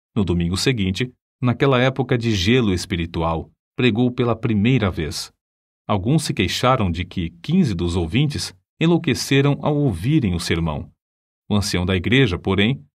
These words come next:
compreendendo o que se passava, respondeu que seria muito bom se os quinze não se esquecessem da sua loucura antes de chegar o outro domingo. Whitefield nunca se esqueceu nem deixou de aplicar a si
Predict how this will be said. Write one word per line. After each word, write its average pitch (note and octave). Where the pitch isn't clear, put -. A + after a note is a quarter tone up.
compreendendo A#2
o G#2+
que A#2
se C3+
passava, G#2+
respondeu C#3
que C#3
seria B2
muito C#3
bom A2
se -
os -
quinze A#2
não B2+
se E3+
esquecessem D#3+
da F#2+
sua F#2+
loucura F#2+
antes E3
de D3
chegar G2+
o D#3+
outro A2+
domingo. E2
Whitefield C3+
nunca B2+
se A#2
esqueceu A2
nem C#3
deixou C3
de A2+
aplicar G#2
a F#2
si G#2